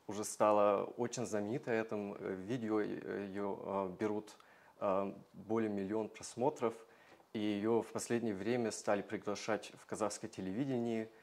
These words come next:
и, э, очень интересоваться её творчеством. Эм, Алина,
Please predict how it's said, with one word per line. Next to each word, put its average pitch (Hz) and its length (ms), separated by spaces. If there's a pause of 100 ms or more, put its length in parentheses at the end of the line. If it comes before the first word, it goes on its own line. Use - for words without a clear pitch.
(280)
и, 104 100
э, 101 320
очень 104 360
интересоваться 101 840
её 98 160
творчеством. 92 760 (640)
Эм, 101 420
Алина, 107 420